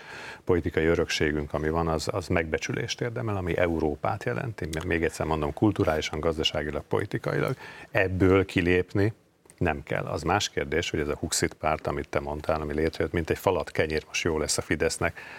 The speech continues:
Volner János szerintem is szórakoztató jelensége a, a magyar politikának.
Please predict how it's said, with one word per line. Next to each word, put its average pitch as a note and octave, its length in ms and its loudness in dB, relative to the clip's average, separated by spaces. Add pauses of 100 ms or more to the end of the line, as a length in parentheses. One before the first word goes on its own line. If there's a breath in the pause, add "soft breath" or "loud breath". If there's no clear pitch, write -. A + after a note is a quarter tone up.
(120)
Volner F2+ 400 4
János D#2+ 320 2
szerintem D#2 360 0
is D#2 80 0
szórakoztató F2+ 760 0
jelensége A2+ 600 0
a, B2 100 -2 (400 loud breath)
a - 80 -2
magyar D#2 300 0
politikának. G2 720 0